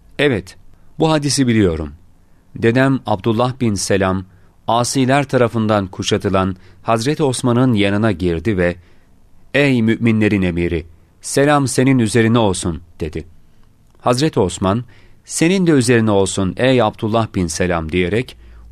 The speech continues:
onun selamını aldı. Orada bulunanlar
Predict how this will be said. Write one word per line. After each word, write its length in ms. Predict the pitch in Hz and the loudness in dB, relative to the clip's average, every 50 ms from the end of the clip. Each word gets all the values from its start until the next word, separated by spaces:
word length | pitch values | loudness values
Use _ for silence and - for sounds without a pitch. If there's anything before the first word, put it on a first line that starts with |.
| - - | -4 -2
onun 240 | 120 131 151 170 170 | 0 2 2 0 -2
selamını 580 | - - - 135 131 131 127 120 120 113 104 | -2 -2 0 0 2 2 2 2 0 0 0
aldı. 340 | 87 80 73 71 71 - - - - - - _ _ _ - - - - _ - - - - - - _ _ _ _ _ - - - _ _ - | 0 -2 -4 -6 -10 -12 -14 -16 -18 -20 -20 _ _ _ -20 -20 -20 -20 _ -20 -20 -20 -20 -20 -20 _ _ _ _ _ -20 -20 -20 _ _ 0
Orada 360 | 131 143 160 160 139 139 107 | 2 2 4 4 4 2 0
bulunanlar 680 | 82 98 92 101 92 90 85 82 85 101 127 156 - - | 0 0 0 0 0 0 0 0 0 -2 -2 -2 -6 -10